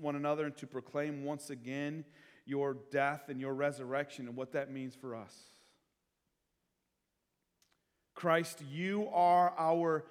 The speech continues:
firm foundation. Let us not build on another. And Lord, in light of suffering, certainly we need our eyes, our gaze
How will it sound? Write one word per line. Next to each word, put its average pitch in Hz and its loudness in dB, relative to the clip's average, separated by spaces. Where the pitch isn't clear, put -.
firm 220 4
foundation. 175 2
Let 180 6
us - -2
not 175 -2
build 185 4
on 180 -2
another. 143 -4
And 135 -8
Lord, 143 0
in 131 -4
light 131 -2
of 120 -6
suffering, 127 -12
certainly 123 -12
we 120 -8
need 123 -6
our 120 -6
eyes, 120 -10
our 113 -8
gaze 117 -10